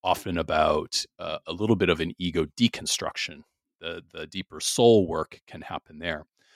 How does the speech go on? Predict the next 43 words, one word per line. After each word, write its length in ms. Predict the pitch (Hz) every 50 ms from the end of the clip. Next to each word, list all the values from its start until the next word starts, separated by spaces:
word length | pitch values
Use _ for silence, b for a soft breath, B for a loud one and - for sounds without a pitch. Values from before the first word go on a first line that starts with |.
| b b b
So 180 | b - 135 113
at 120 | - -
the 120 | - - - -
earlier 380 | - 170 226 247 214 147 110 -
stage, 320 | - - 110 98 90 -
the 60 | 120
one 200 | 110 107 101 92
we're 160 | 107 160 190 139
working 340 | 107 95 - - 90 80
at, 200 | 80 78 82 - -
this 180 | 135 165 -
is 120 | 220 170 143
about 360 | 113 92 - 95 92 98 - _ _ _ _ _ _ _ _ _ _ -
developing 760 | - 107 92 - 110 107 131 147 143 - 143 135 131 127 117 -
a 120 | 98 101 - - -
healthy 460 | - - - 110 107 - - 87 87
sense 360 | - - - 82 82 - -
of 120 | - -
self, 500 | - - - - 69 62 - - _ _ _ _ _ _ _ _ _ _ _ _ _ _
right? 260 | 98 87 85 92 - -
And 140 | 101 95 92
so 140 | - - 110
we 140 | 110 113 107
want 320 | 104 117 131 139 143 -
to 140 | - - 107
really 480 | 98 110 113 117 117 113 113 113 110 -
have 480 | - - - - 107 101 101 101 95 -
the 100 | 101 90
boys 420 | - - 95 90 90 85 82 -
walk 260 | - 90 87 87 - -
away 520 | 82 82 82 82 85 82 80 78 76 76
with 380 | 76 82 85 80 80 - - - - _ _ _ _ _ _ _ _ _ _ _ -
a 40 | -
belief 520 | - 98 90 80 82 98 110 104 - -
in 80 | 101 92
themselves 880 | 90 87 87 - - - 90 85 87 85 87 85 85 - - - - _ _ _ -
and 380 | 80 80 78 78 78 73 76 - - - _ _ _ -
who 160 | - - 104
they 140 | 92 92 87
are 200 | 87 87 87 90
in 60 | 87
the 80 | 82 80
world, 420 | 82 85 82 82 80 82 82